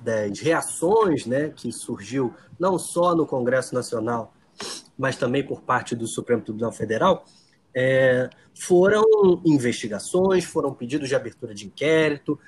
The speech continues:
e também pedidos de abertura de impeachment. No caso dos pedidos de impeachment, a gente teve P S B, é, pa-, deputados do P S B, deputados da Rede,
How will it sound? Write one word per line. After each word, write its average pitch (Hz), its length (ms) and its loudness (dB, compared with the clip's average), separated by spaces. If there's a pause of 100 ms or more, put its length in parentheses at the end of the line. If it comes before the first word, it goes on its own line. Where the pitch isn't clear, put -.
(200)
e 156 80 4
também 147 320 2
pedidos 135 280 -2
de 139 60 4
abertura 131 400 -2
de 131 120 -4
impeachment. - 480 -12
No 220 240 2
caso 120 560 0 (340)
dos 185 160 2
pedidos 120 300 -2
de 104 100 -10
impeachment, 113 500 -4
a 117 40 -2
gente 135 260 -4
teve 110 380 0 (380)
P 123 80 2
S 135 440 2
B, 139 320 4 (140)
é, 113 120 2
pa-, - 420 -6
deputados 131 480 0
do 117 120 -2
P 131 120 -2
S 143 280 -4
B, 147 280 0
deputados 127 480 -4
da 120 100 -4
Rede, 143 580 -4